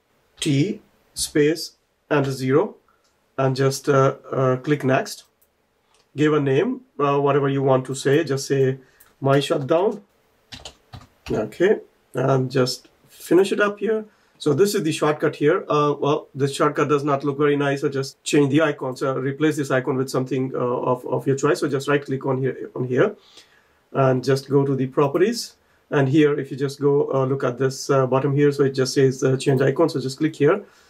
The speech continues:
So, uh, does not have any icon, so you just, uh, select and choose, uh, from the one you wanted. So you can, you have, uh, plenty of it, so you can just see which one, uh, is, uh, most suitable, uh, uh, m-, maybe meaningful to you. But I think, uh,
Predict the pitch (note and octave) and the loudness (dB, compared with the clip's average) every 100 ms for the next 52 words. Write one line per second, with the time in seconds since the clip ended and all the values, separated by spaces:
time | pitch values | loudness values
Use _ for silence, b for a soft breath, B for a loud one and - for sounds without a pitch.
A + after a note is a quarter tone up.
0 | b - C#3+ C#3 C#3 C#3+ - C3+ C3+ C3+ | b -2 2 4 2 0 2 4 4 4
1 | C3+ C#3+ C3+ C#3 C3 C3+ D3+ D#3+ E3+ D#3 | 4 2 2 2 2 2 2 2 2 0
2 | C#3+ C3 B2+ - C3 C#3+ - C3 - C3+ | 0 -2 -6 -2 -2 -2 -6 -8 -2 -2
3 | C3 C#3 C3+ - C3+ C3+ - C3 B2+ B2+ | 0 0 0 2 2 2 0 0 0 0
4 | B2+ C3+ C3 C3 E3+ G3+ G3+ b b b | 0 2 2 2 2 0 -4 b b b
5 | _ C#3+ C#3+ C3+ C#3+ B2+ C#3+ D#3 E3 D3 | _ -4 -2 -2 -2 -2 0 0 2 -2
6 | C#3+ C#3 D3 C3+ B2+ C#3 D3+ - C#3 C#3 | -4 -6 -6 -6 -6 -6 -8 -6 -4 -4
7 | C3 C3 C#3 B2+ C3 C3 C3+ C3+ C3 - | -4 -6 -6 -6 -6 -6 -4 -4 -4 -4
8 | B2+ B2+ - B2+ - B2+ - C3+ B2+ C3 | -4 -4 -6 -6 -4 -4 -2 -2 -2 -4
9 | B B - C#3 C#3+ - - - D3 C#3+ | B B 0 2 2 0 -6 -2 0 2
10 | C3+ C#3 C#3+ - C3+ C3 C3 B2+ C3 C3 | 0 0 -2 -2 0 0 0 -2 -2 -2
11 | B2 B2 - - - C3 - B2+ C#3+ C3 | -4 -8 -16 -14 -12 -12 -10 -2 0 0
12 | C3+ C#3 C#3 C#3 C#3 C#3 C3 C3 D3 G#3+ | 0 2 2 2 0 -4 -4 0 2 2
13 | B B B B2+ C3 C#3 - F3 F3 - | B B B -2 0 0 0 -2 -2 -2
14 | D#3 D3 | 0 2